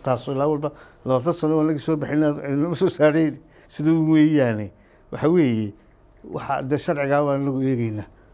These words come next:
Dalka haddaan sharciga aad constitution-ka eegin, oo shuruucda dalka u taalla aan eegin, ma wax bilaa sharciga taageeraysa?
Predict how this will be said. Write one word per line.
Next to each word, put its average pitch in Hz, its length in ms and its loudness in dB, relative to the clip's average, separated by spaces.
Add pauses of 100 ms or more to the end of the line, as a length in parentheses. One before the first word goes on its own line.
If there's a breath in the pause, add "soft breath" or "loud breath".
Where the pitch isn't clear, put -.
Dalka 147 200 -2
haddaan 165 280 0
sharciga 156 420 0
aad 160 220 2
constitution-ka 147 600 -4
eegin, 135 400 2 (400 loud breath)
oo 110 40 -10
shuruucda 151 400 0
dalka 165 320 0
u 165 60 -2
taalla 165 300 0
aan 160 280 0
eegin, 131 400 0 (420 soft breath)
ma 139 160 0
wax 185 220 0
bilaa 165 180 2
sharciga 190 360 2 (280)
taageeraysa? 156 520 2